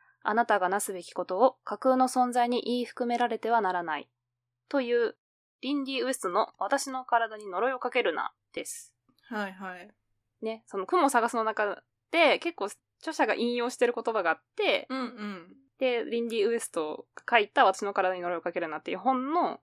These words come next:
Speaker 1: 一節
Speaker 2: そうね。
Speaker 1: を紹介してくれたんだけど、で、あと章で言うと、第四章の手術だ、Get Out of My Wayが一番好きですっていうのも書いてくれてて、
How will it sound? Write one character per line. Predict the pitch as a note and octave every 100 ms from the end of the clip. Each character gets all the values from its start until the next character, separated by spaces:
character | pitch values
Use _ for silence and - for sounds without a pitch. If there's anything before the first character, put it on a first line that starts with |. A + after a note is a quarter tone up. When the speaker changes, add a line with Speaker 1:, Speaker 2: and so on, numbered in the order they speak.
| _
Speaker 1:
一 | -
節 | E3 - D#3+ - G3 E4
Speaker 2:
そ | - A#3+ F#3+
う |
ね。 | D#3 F#3+
Speaker 1:
を | F3+
紹 | F3 F#3+
介 | E3+ E3+
し | -
て |
く | E3+
れ | E3
た | D#3+
ん | D3+
だ | D3+
け | F#3
ど、 | B3+ G#3+ - _ _ _ _ _
で、 | C4
あ | C4+
と | A3
章 | E4+ D#4
で | F3+
言 | E3+ F3
う |
と、 | - E4 G#3+
第 | C4 B3+
四 | G3+ F#3 F#3
章 | - E3+ D#3+
の | A3+ - -
手 | -
術 | A3+ G3
だ、 | E3+
Get | E3 E3+ -
Out | - F#3 -
of | F#3 F3
My | F3 E3+
Way | G#3 G3+
が | D#3
一 | D#3 F3
番 | E3
好 | -
き | E3
で | D3+
す | -
っ | _
て | -
い |
う | D#3+
の |
も | D3+ E3
書 |
い | D3+
て | -
く | D#3
れ | D3+
て | -
て、 | - C4 G3